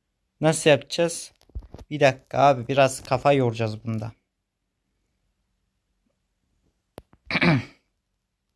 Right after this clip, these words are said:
Bir dakika. He.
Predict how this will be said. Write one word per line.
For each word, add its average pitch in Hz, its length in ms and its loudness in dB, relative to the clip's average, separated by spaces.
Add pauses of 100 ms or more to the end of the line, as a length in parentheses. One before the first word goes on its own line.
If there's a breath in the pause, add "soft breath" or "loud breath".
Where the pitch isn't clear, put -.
(1080)
Bir 123 80 -8
dakika. 117 400 -6 (3500)
He. 135 460 2